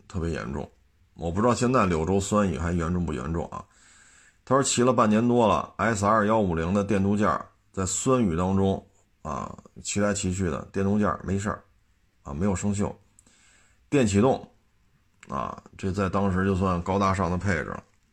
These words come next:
啊。嗯，他说，他说比C G幺二五、C B T幺二五啊，什么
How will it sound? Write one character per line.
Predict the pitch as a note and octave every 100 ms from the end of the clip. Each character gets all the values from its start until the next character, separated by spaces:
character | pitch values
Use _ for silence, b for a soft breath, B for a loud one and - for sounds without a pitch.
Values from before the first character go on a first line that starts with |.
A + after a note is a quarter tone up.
| _
啊。 | - - _ b b b b b b b _ -
嗯， | F#2 F#2 F#2 F#2 F2+ F2 - - -
他 | -
说， | A2+ A2+ A2 G#2
他 | A2
说 | A2+ A2
比 | F#2 E2+ E2+
C | - A2
G | G2+ F#2+
幺 | G#2+
二 | G2+
五、 | F2 - -
C | - G#2
B | G#2
T | G2+ A2+ F#2
幺 | F#2
二 | F2+ D#2+
五 | - G1+ - _ _ -
啊， | B1+ A1+ G1+ - - - -
什 | -
么 | E2+ F2+ F2